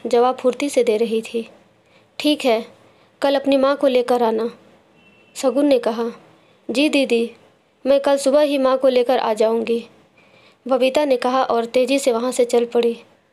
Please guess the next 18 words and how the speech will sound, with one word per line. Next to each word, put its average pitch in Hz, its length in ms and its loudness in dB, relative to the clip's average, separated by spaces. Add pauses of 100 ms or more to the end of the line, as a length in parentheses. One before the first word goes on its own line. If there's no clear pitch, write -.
(460)
"माँ, 254 360 0 (320)
मुझे 247 180 4
काम 262 240 0
मिल 311 200 4
गया," 226 340 2 (720)
खुशी 294 280 0
से 277 140 2
चीखते 254 360 0
हुए 240 220 4
बबीता 240 440 0
अपनी 240 440 2 (100)
माँ 247 200 0
राधा 240 280 0
से 262 140 0
लिपट 233 300 -2
गई 226 220 2
और 226 200 -2
बोली। 226 460 0